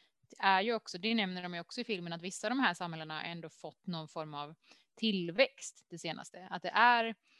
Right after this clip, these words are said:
fler människor som flyttar in till de här bygderna.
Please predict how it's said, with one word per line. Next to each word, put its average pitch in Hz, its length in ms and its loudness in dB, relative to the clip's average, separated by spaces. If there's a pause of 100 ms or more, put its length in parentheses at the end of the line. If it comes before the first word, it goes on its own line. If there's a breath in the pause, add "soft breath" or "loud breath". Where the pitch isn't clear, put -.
(440 soft breath)
fler 180 260 2
människor 160 340 -6
som 151 360 -14 (440)
flyttar 175 400 -6
in 233 340 4
till - 100 -8
de 165 80 -6
här 147 100 -2
bygderna. 160 440 -14